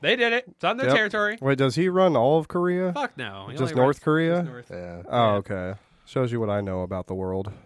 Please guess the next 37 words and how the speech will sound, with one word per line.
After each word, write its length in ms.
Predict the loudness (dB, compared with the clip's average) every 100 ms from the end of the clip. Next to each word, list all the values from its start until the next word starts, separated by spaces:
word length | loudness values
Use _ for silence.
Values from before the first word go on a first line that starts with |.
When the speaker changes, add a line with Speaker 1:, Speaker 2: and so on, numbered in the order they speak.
| -20 -8
Speaker 3:
That's 260 | -8 -4
why 160 | -2 0
if 120 | -2
you 40 | -2
go 180 | 0 0
on 100 | -2
YouTube 360 | -6 -6 -8
and 120 | -8 -10
look 100 | -10
up 140 | -10
anything 360 | -12 -12 -12 -12
that's 140 | -14
Korean 320 | -14 -12 -12 -10
cooking, 300 | -10 -10 -14
it's 220 | -16 -12
always 280 | -10 -10 -12
South 320 | -16 -16 -18
Korean. 340 | -20 -18 -18 -16
That's 160 | -14 -8
where, 100 | -6
Speaker 1:
Yeah. 60 | -4
Speaker 3:
that's 180 | -4
where 80 | -6
Seoul 500 | -8 -6 -4 -4 -6
is. 180 | -10 -16 _
Speaker 1:
Yeah. 180 | -12 -4
Speaker 2:
Oh, 600 | 4 6 8 6 6 2 -2
okay. 240 | -4 -8 -6
Speaker 3:
You'll 120 | -2
Speaker 1:
Yeah. 40 |
Speaker 3:
never 220 | 0 2
see 80 | 0
Speaker 2:
Gotcha. 80 | 0
Speaker 3:
anything 340 | 0 0 0
North 260 | 0 -2 -4
Korean. 320 | -10 -12 -12
They, 180 | -12